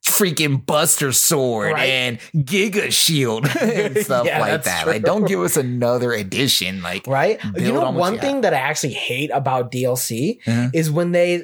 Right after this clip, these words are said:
Speaker 2: they say, "Hey, you know, go ahead and, uh, do this and order, you know, the, the weapon of justice." And,
Speaker 1: Yeah.
Speaker 2: right, this weapon's, like, stats are, like,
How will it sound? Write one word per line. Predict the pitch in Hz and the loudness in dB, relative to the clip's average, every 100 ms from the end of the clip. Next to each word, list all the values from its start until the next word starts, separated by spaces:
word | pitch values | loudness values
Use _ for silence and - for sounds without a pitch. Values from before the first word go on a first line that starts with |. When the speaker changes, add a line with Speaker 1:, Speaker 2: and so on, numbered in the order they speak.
| 175 | 0
Speaker 2:
they | 165 | 0
say, | 175 202 | 0 0
"Hey, | 214 302 269 | 2 2 2
you | 214 | 2
know, | 214 | 2
go | 196 415 | 2 2
ahead | 262 240 | 2 2
and, | 220 202 | 2 2
uh, | 190 170 | 2 2
do | 160 214 | 0 2
this | 233 220 | 2 4
and | 185 160 | 0 -2
order, | 208 226 233 196 165 151 - - - | 0 2 2 2 2 0 -4 -12 -2
you | 160 | 2
know, | 151 143 139 | 4 4 2
the, | 151 156 | 2 0
the | 156 160 | 0 0
weapon | 147 180 196 214 | 2 0 0 0
of | 202 | 0
justice." | 139 135 196 233 - 175 135 - - - - | 0 0 2 0 -2 0 0 -2 -6 -10 -2
And, | 156 | 0
Speaker 1:
Yeah. | 170 | 2
Speaker 2:
right, | 170 156 | 2 2
this | 170 | -4
weapon's, | 151 165 170 185 160 | 0 0 0 -2 0
like, | 156 | -2
stats | 123 - 131 131 156 - | -2 -2 0 0 -2 0
are, | 170 | 0
like, | 156 117 123 | 2 0 -4